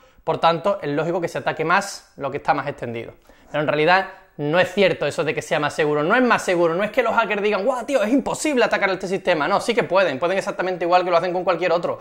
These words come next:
Lo que pasa es que si la cuota de mercado de un Mac es el seis por ciento y la de Windows el sesenta y ocho, pues obviamente voy a atacar Windows, no voy a atacar al seis por ciento pudiendo atacar a, al sesenta y ocho, o no me acuerdo, pero rondan por ahí lo-, los porcentajes.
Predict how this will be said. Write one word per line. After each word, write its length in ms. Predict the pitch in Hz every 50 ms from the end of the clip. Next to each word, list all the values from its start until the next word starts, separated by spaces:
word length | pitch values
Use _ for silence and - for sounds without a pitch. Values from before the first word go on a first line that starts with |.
| - - - _ -
Lo 100 | 170 147
que 80 | 151
pasa 220 | 160 156 147 180 185
es 60 | 185
que 240 | - 202 202 202 - - - - _ _ _
si 540 | - - 175 180 180 170 170 165 165 170 - -
la 180 | 175 170 165
cuota 220 | 180 202 202 208 202
de 100 | 202 196
mercado 380 | 202 196 - 202 202 196 190
de 80 | 175 190
un 100 | 190 202
Mac 260 | 214 202 180 - - 165
es 280 | 175 180 175 160 - - - _ _ _ _
el 200 | 147 147 147 -
seis 160 | - 180 175
por 160 | - 190 175
ciento 400 | 185 208 202 180 - 139 117 113 -
y 80 | 160 156
la 100 | 160 147
de 80 | 151
Windows 340 | 156 202 208 175 147 143 -
el 100 | 180 180
sesenta 420 | 175 170 - 170 151 143 - 123 151
y 40 |
ocho, 380 | 208 202 202 - 185 180 175 - - - _ _
pues 140 | 160 143
obviamente 380 | 160 170 185 180 180 175 - 185
voy 80 | 175 180
a 40 |
atacar 300 | - 180 175 - 202 196
Windows, 400 | 180 196 214 214 175 170 - 107
no 120 | 143 156 165
voy 80 | 185
a 20 | 185
atacar 220 | 202 190 196 190
al 80 | 165 143
seis 140 | 196 175 -
por 120 | 196 190
ciento 260 | - 190 180 190 185
pudiendo 220 | 185 185 185 190 180
atacar 360 | 185 180 180 180 190 196 - -
a, 280 | 175 160 147 139 - -
al 100 | 175 151
sesenta 380 | - 160 - - 127 110 117 139
y 40 |
ocho, 220 | 160 - - - - - _ _ -
o 280 | 147 139 139 139 139
no 80 | 139 165
me 60 | 165
acuerdo, 280 | 143 - - 139 110 110
pero 120 | - 143 139
rondan 340 | 151 185 190 185 165 147
por 140 | - 156 131
ahí 180 | 123 113 113 113 -
lo-, 320 | 135 131 127 131 131 -
los 140 | 143 143 139
porcentajes. 600 | - 147 131 135 127 - 123 - - - - _